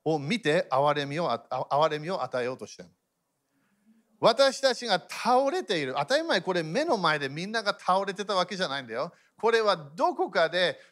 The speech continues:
もう力がなくて、弱くて、この人生のいろいろな重さ、人間関係の問題、家族の問題、国々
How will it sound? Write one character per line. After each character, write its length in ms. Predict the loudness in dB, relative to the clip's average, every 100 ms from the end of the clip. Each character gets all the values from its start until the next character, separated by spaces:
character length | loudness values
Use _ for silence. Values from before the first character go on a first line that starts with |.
| _ -14
も 140 | -4 -4
う 40 |
力 680 | -4 -10 -6 0 2 4 2
が 200 | -2 -2
な 160 | -2
く 80 | -2
て、 240 | -6 -10 -12 _ -16
弱 500 | -10 0 4 4 4
く 80 | -2
て、 240 | -6 -6 -8 _ _
こ 160 | -2
の 140 | 0 -2
人 340 | -4 -4 -4
生 240 | 0 2 2
の 140 | 0
い 80 | 4
ろ 160 | 4 4
い 20 |
ろ 120 | 2
な 200 | 0 0
重 240 | -2 -4 -4
さ、 240 | -4 -6 -10 -8
人 280 | -6 -4 0
間 240 | 0 0
関 280 | 0 -2 0
係 180 | -2 0
の 140 | -2
問 320 | -2 -4 0
題、 220 | 0 -2 -4 -2
家 180 | 0 0
族 280 | -2 -4
の 160 | -2 -2
問 320 | -2 -4 0
題、 200 | 0 -2 -6 -8
国 280 | -6 -4 -4
々 180 | -2